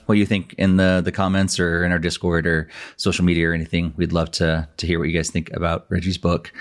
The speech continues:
Um, Barry, what are you gonna be doing over the next couple weeks other than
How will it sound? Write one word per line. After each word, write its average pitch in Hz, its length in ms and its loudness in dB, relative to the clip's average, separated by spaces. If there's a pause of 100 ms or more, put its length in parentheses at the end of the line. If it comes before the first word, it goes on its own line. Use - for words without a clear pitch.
(480)
Um, 85 540 0 (480)
Barry, 147 260 6
what 165 140 0
are 160 40 -2
you 165 80 0
gonna 151 40 -4
be 147 60 0
doing 143 260 4
over 117 120 2
the 113 80 4
next 104 220 2
couple 107 220 0
weeks 104 260 0
other 101 160 2
than 95 300 0